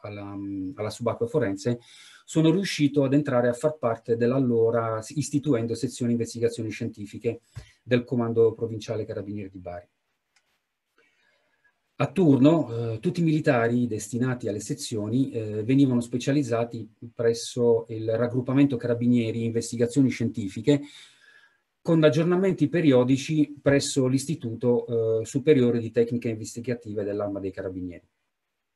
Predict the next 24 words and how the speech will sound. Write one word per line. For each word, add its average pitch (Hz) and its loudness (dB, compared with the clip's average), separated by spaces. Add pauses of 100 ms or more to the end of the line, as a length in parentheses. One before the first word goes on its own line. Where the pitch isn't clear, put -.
(1700)
Ehm, 113 0
in 143 6
quel 170 4
periodo 139 4
mi 131 4
resi 143 2
conto, 120 -4 (100)
eh, 113 0
di 120 -4
quanto 117 -2
la 120 0
procedura 123 -4 (160)
per 123 2
l'esaltazione 127 0
di 110 -4
elementi 117 0
probatori 117 -2
si - -6
potesse 151 0
adoperare 123 0
anche 120 -4
in 117 -6
ambiente 98 -8
subacqueo, 82 -16